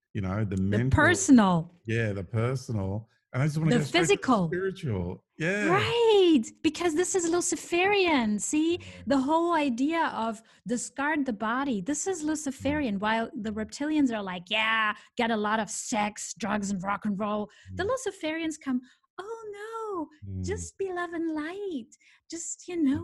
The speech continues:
Speaker 1: Mm-hmm.
Speaker 2: transcend your body. Don't eat meat. Don't have sex. And if you have sex, do it Tantra way," you
Speaker 1: Mm-hmm.
Speaker 2: know? And there you go, the two poles. Both are disenfranchising us. And we're in the middle. And then comes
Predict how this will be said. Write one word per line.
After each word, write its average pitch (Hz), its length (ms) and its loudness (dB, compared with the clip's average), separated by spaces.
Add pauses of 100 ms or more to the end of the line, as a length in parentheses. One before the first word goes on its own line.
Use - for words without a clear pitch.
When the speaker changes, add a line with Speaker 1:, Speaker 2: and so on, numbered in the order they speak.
Speaker 1:
Mm-hmm. 113 80 -12
Speaker 2:
transcend 320 640 -4
your 285 120 -4
body. 311 480 -4
Don't 302 360 -4
eat 277 220 -8
meat. 302 340 2
Don't 320 260 -2
have 285 200 -8
sex. - 480 -8
And 262 140 2
if 302 160 -4
you 320 80 -6
have 277 120 -4
sex, 349 360 -8
do 254 160 -8
it 269 120 -8
Tantra 302 480 -8
way," 196 400 -8 (360)
you 95 80 -10
Speaker 1:
Mm-hmm. 247 160 0
Speaker 2:
know? 330 160 -2 (1160)
And 302 160 2
there 339 120 -4
you 359 240 -4
go, 359 260 -2
the 320 100 -4
two 302 220 -6
poles. 311 960 -2 (400)
Both 285 340 0
are 359 100 -2
disenfranchising 214 1200 -4
us. 175 340 -10
And 226 140 2
we're 320 140 2
in 453 120 0
the 320 80 4
middle. 254 420 4
And 208 160 -2
then 262 220 -2
comes 240 560 -4